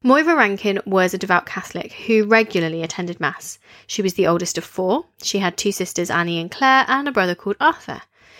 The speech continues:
She had been married to Jerry, but was widowed. Jerry and Moira had moved to Dublin Road in Newry over forty years before,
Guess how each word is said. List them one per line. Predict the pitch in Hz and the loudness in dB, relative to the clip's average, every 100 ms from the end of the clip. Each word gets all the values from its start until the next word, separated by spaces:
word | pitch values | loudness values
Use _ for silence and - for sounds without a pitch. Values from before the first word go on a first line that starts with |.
| - | -16
She | - - 311 | -6 0 2
had | 392 | 4
been | 415 311 | 2 4
married | 190 180 185 | 2 2 -2
to | |
Jerry, | 214 156 143 147 143 | -4 -2 -2 -4 -2
but | - - | -2 0
was | 175 170 | -4 -2
widowed. | 131 110 113 - - _ _ - | -4 -4 -6 -10 -18 _ _ -4
Jerry | - 190 185 | 2 4 4
and | |
Moira | 185 175 175 | 2 0 0
had | 180 190 | -4 -4
moved | 175 - | -4 -4
to | - | 0
Dublin | 202 285 285 | 0 2 0
Road | 220 214 | 4 4
in | 196 185 | 2 -2
Newry | 175 165 165 - | -2 0 -2 2
over | 208 196 | 2 2
forty | 185 - 285 285 - 233 | -2 0 0 0 0 -2
years | 180 180 | -2 -2
before, | - - 262 330 | -8 0 2 0